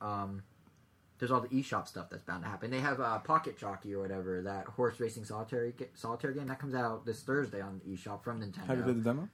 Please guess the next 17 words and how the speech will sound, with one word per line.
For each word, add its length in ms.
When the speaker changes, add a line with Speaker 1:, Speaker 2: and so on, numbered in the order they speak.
Speaker 1:
So 220
I've 200
not 220
yet, 300
but 140
I 120
will, 440
and 80
we 60
will 80
talk 280
about 200
it 40
next 200
episode, 420
I 40
guess. 300